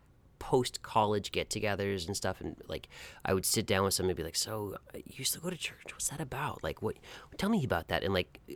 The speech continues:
awkward, intimate, spiritual conversations with people at parties where it's like, "We're gonna do keg stands. Like,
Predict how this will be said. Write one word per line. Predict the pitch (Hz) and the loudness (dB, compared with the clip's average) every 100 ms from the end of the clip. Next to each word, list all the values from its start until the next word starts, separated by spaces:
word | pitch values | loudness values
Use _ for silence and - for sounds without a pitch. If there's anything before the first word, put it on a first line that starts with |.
| - - | -8 6
awkward, | 107 - 117 104 - - | 6 6 2 2 -2 -2
intimate, | 107 - 101 | -2 0 0
spiritual | - - 98 95 95 | 0 2 2 2 0
conversations | 92 90 87 76 - 92 | 2 2 2 -2 -2 -6
with | - | -4
people | 98 92 80 | -2 2 2
at | - | 4
parties | 95 90 85 | 4 4 2
where | 87 | -2
it's | - | 0
like, | 82 - - - - - - - - - - - - | -2 -4 -20 -20 -20 -20 -20 -20 -20 -20 -20 -20 -10
"We're | 127 139 | -2 2
gonna | 170 190 | 6 6
do | 190 | 6
keg | 127 120 165 | 2 -2 -2
stands. | - 95 65 60 95 | 2 2 2 2 2
Like, | 92 | 0